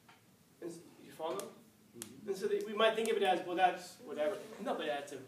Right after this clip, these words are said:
Speaker 1: very deep thing. Because that means that you seem to have knowledge of things that you've never actually experienced before. Like answering things on a test, you're, you're completing a task,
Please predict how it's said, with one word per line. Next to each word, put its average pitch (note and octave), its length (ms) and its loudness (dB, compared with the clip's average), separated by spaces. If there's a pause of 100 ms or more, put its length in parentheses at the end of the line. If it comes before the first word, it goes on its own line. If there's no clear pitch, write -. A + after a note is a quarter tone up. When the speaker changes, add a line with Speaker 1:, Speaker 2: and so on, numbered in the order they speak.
Speaker 1:
very D#3 220 0
deep - 400 6
thing. G#3 200 2 (1000)
Because E3+ 360 4
that F3 240 6
means F#3+ 260 6
that D#3+ 220 0
you D#3 80 -10
seem G3 240 0
to F3 60 0
have D3+ 260 -4
knowledge D#3+ 300 2
of D#3+ 140 -4
things D3 200 -8
that D3 120 -6
you've G#2 160 -12
never C#3 260 -4
actually D#3+ 360 -6
experienced E3+ 640 -8
before. - 340 -16 (400)
Like D3+ 120 -8
answering G#3+ 340 -2
things F3+ 200 -4
on D3+ 60 -4
a C#3 80 -4
test, G3 280 -6
you're, D3 140 -8
you're D3 100 -8
completing D3 460 -8
a - 60 -8
task, - 540 -12